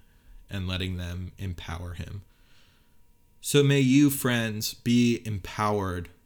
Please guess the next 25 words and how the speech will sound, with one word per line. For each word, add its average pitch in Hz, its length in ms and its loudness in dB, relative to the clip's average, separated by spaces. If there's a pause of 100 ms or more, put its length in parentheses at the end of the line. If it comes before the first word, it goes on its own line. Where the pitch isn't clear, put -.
(360)
by 95 180 -4
the 95 140 -4
experiences 90 800 -6
around 87 380 -8
you. - 220 -14 (1000)
May 120 180 6
you 135 200 8
be 143 200 4
empowered 117 720 0
to 113 100 -4
live 107 380 0
into 107 720 -2
your 98 220 -6
true 104 300 -4
self. 101 340 -4
May 107 120 0
you 113 160 2
be 120 220 2
inquisitive 113 800 -2 (680)
and 113 160 -2
reflective 104 800 -2
so 110 200 0
that 104 260 -4
you 120 140 0
can 120 220 -6